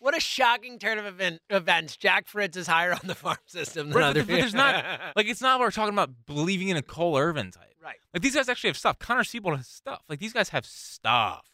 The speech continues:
Speaker 2: stuff. And, like, it's, it's turning. It's turning.
Speaker 1: Jackie O.
Speaker 2: Come on, you thought
Speaker 1: Jackie O.
Speaker 2: Dude, we're forty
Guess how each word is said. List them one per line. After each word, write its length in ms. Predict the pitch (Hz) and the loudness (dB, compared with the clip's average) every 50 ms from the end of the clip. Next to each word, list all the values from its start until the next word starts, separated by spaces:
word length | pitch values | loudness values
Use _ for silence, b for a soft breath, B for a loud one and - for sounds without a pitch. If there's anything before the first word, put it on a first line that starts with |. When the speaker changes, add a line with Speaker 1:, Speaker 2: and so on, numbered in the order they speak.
| _ _ | _ _
Speaker 2:
stuff. 280 | _ _ 98 90 _ _ _ _ _ _ _ _ _ _ _ - | _ _ -20 -20 _ _ _ _ _ _ _ _ _ _ _ 0
And, 240 | 170 185 190 185 131 113 - _ _ _ _ _ _ _ _ _ _ _ - | 2 2 2 0 -4 -10 -20 _ _ _ _ _ _ _ _ _ _ _ -4
like, 140 | 180 175 196 | -2 -2 -2
it's, 200 | 208 - - - _ | -4 -4 -6 -6 _
it's 240 | 190 170 - - - _ _ _ _ | -6 -6 -6 -10 -20 _ _ _ _
turning. 300 | - 135 110 95 82 - _ _ _ _ _ _ _ _ | -4 -2 -2 -2 -6 -10 _ _ _ _ _ _ _ _
It's 200 | - 131 - - - - - - - | -16 -14 -14 -16 -20 -20 -20 -16 -8
turning. 240 | 117 107 92 85 - _ _ _ _ _ _ _ _ _ _ | -6 -6 -6 -6 -8 _ _ _ _ _ _ _ _ _ _
Speaker 1:
Jackie 480 | - - 78 117 127 _ - 220 226 233 | -20 -20 -20 -20 -20 _ -20 -16 -12 -4
O. 460 | 240 247 262 269 262 262 254 233 180 - _ _ _ _ _ _ - | 0 4 6 6 6 6 4 4 2 -2 _ _ _ _ _ _ -14
Speaker 2:
Come 80 | - | -14
on, 40 | 87 101 | -14 -12
you 60 | 113 | -4
thought 180 | - 156 147 | -4 -4 -4
Speaker 1:
Jackie 460 | - - 196 214 240 269 277 - 403 415 | -2 -2 0 2 2 2 0 -2 -6 -2
O. 840 | 415 453 453 466 480 480 494 494 494 480 466 453 453 453 508 392 - | 2 4 4 6 6 6 6 6 6 6 6 4 4 2 0 0 0
Speaker 2:
Dude, 160 | - 143 98 - _ | 0 -2 -2 -2 _
we're 280 | 131 143 156 147 143 143 | -2 0 2 2 2 0
forty 280 | - - 202 156 131 | -2 -2 -4 -2 -2